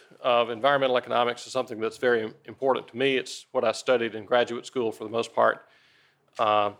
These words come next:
my dissertation was on, on this topic, and I've tried to keep my foot in the door with this, uh, topic over the years. And really, there, there, this is a massive,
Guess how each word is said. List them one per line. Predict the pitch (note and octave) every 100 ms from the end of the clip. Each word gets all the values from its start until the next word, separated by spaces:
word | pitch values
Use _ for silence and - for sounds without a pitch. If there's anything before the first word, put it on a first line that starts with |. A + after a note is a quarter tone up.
| _
my | - G#2+
dissertation | A2+ - A2 B2 - A2+
was | G#2
on, | A2 G#2+ G#2 G#2+ _ _ -
on | G#2+
this | G#2 - - - -
topic, | A2+ A2 G#2
and |
I've | G#2
tried | - A2
to | G#2+
keep | - -
my | G#2+ - - _ _ _ - - _ _ _ _ _
foot | - F#3+
in |
the | C3+
door | C3+ C3+ C3
with | A#2+
this, | C#3 C3 B2 - - - - - -
uh, | B2+ A#2+ A#2 A#2 A2+ _ _ -
topic | C#3 B2+ B2 B2+
over | B2 A2
the | G#2+
years. | A#2+ D3+ A2+ G#2+ - _ _ _ _ _
And | C#3+ C#3+ C#3+ C#3+ D3+ - - _ _ _ _ -
really, | F3+ A#3 G#3
there, | C#3+ D#3 D#3
there, | E3+ E3
this | D#3+ D#3+ C3
is | D#3 C#3+ C3+
a | B2+
massive, | C3 E3 G#3 G3 - C3+ A#2+ -